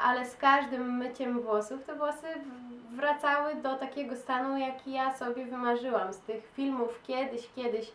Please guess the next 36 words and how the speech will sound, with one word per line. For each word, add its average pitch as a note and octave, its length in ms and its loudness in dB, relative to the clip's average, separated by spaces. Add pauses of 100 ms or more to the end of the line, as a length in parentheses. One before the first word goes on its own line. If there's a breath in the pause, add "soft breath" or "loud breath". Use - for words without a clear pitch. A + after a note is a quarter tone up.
(400 loud breath)
e, A3+ 140 4
jak A3 180 2
jeszcze A#3+ 240 0
mi A#3+ 140 6
pisałyście, A#3+ 600 -4
że B3+ 80 -6
miałam A#3+ 340 -2
fajne A#3+ 380 2
włosy A#3 460 -4
wtedy. A3 360 -2 (500 loud breath)
E, A3+ 420 2
ja F4 180 2
wiedziałam, G#4+ 380 6
że C#4+ 60 -4
te D4 100 -2
włosy, A#3 400 0
włosy B3 320 -2
prędzej A#3+ 380 -2
czy A3+ 80 -8
później A#3+ 360 -2
wrócą A#3+ 320 -2
do A3 60 -2
tego G#3+ 320 0
stanu, A#3+ 480 0
ale A#3 240 2
no, A#3 320 4
y, A3+ 380 0 (320)
nie C4+ 280 2
tak C#4 400 0
od A#3+ 140 0
razu C4+ 280 4
się B3+ 240 -6
to C4 100 -6
dzieje, A3+ 320 2
więc G#3+ 220 -2
tutaj A#3+ 360 0